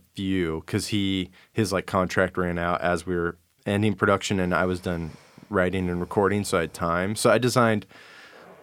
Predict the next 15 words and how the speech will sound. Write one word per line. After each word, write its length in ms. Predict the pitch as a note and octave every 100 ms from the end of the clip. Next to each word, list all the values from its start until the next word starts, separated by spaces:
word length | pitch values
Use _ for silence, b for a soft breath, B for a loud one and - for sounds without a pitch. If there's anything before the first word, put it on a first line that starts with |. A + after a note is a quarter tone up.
| -
a 40 | A2+
lot 200 | A2+ B2+
of 60 |
the 60 | A#2+
main 240 | G#2+ G2+
characters. 600 | - F#2 F2+ F#2 F#2 F#2+ -
He 140 | A2
refined 720 | G#2 - G2+ F#2 F2+ F2+ F2+ - _ _ _ G2+
a 80 |
good 220 | F#2 G2+ F2+
number 260 | F2+ F2+
of 80 | F2
them, 380 | F2 F2 F2 F2+ F#2+
and 120 | F#2+
then, 400 | F#2+ F2+ F2